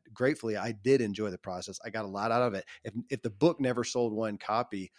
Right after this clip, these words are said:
I've learned so much, even about my own drive and about the concept. I get to talk about it on the show and,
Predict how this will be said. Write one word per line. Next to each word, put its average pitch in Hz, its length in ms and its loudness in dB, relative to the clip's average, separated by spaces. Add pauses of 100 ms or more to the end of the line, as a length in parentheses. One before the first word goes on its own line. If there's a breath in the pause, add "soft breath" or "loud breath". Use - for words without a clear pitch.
(140)
I've 123 140 -6
learned 107 500 -4
so 127 420 0
much, 107 440 0
even 131 120 -2
about 107 200 -2
my 95 240 -6
own 139 240 2
drive 127 320 2
and - 80 -8
about 90 160 -8
the - 80 -20
concept. 120 580 -4
I 101 60 -4
get - 140 -12
to - 60 -20
talk 117 260 -6
about 110 180 0
it 95 100 -6
on 85 120 -6
the 76 60 -10
show 135 440 2
and, 180 100 -6